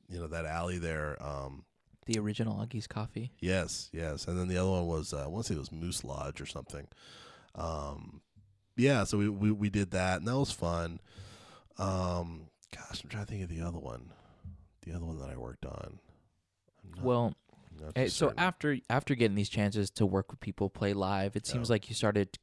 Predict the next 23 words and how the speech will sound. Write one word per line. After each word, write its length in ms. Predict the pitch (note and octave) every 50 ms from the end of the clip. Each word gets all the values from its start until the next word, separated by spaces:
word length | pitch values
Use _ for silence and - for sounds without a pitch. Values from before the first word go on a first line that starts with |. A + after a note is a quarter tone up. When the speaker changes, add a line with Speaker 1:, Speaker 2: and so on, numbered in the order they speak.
| _ _ -
Speaker 2:
to 120 | - G#2+
kinda 240 | - A2 A2 G#2+ G2+
take 260 | - A2+ G#2 F#2+ G2+
yourself 480 | F#2+ G2 - - - G2+ G2 G2 - -
a 40 |
little 240 | G2+ G2+ G2+ G2+ G#2
bit 180 | G2 G2+ F2+ C2+
more 480 | F2+ G#2+ G#2+ G#2 G#2 G2+ G#2 G2+ G#2 - - - - - - - - - - - -
seriously 600 | - - - C3+ A2+ G#2 F#2+ - - A2 G#2 G2+
on, 140 | G2+ G#2 - -
on 160 | - G#2 G2+ G2+
your 240 | G2+ G#2+ G#2+ G#2+
side 260 | G2+ - A2 F#2+ F#2+ F#2+
of 120 | G2 F#2+
recording 500 | G2+ F#2+ - - - G#2 G2+ G2+ G2+ G2
and 100 | F#2+ F#2+
doing 260 | F#2 G2 G2 G2 F#2+ F#2+
some. 260 | - - G2+ F#2+ G2 G2
So 140 | - - G#2
I 60 | G2+
know 80 | G#2 A2
you 120 | A2 G#2+
have, 320 | G2+ A2 G#2 G2+ G#2 -